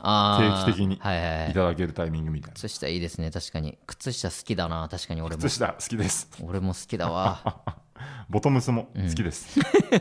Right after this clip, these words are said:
Speaker 1: <laughs> ボトムス好きと書いてない、別に。
Speaker 2: てか、好きなもの靴下って。
Speaker 1: うん。
Speaker 2: <laughs> なんだそれ。
Speaker 1: でもね、いるよね。
Speaker 2: はい。
Speaker 1: はい。
Speaker 2: では、えー、行きましょう。
Speaker 1: うん。
Speaker 2: 北海道、ラジオネーム、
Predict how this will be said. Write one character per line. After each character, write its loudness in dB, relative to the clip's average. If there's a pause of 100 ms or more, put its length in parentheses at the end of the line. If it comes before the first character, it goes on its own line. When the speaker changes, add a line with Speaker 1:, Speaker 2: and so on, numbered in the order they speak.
Speaker 1:
<laughs> -4
ボ -16
ト -6
ム 0
ス -8
好 -8
き -6
と -2
書 0
い -2
て -8
な -6
い、 -8
別 -12
に。 -10
Speaker 2:
て -10
か、 -10
好 -10
き 2
な 6
も 4
の -2
靴 -4
下 -2
っ -6
て。 -10 (340)
Speaker 1:
う 6
ん。 4
Speaker 2:
<laughs> 0
な 6
ん -2
だ 0
そ -8
れ。 -10 (720)
Speaker 1:
で 6
も 6
ね、 6
い 4
る 4
よ 2
ね。 0
Speaker 2:
は 4
い。 2
Speaker 1:
は 2
い。 -2 (140)
Speaker 2:
で 4
は、 4
え 2
ー、 0
行 -4
き -8
ま -6
し -12
ょ -8
う。 2
Speaker 1:
う 4
ん。 4
Speaker 2:
北 6
海 2
道、 0
ラ 6
ジ 4
オ 4
ネ 6
ー 4
ム、 -2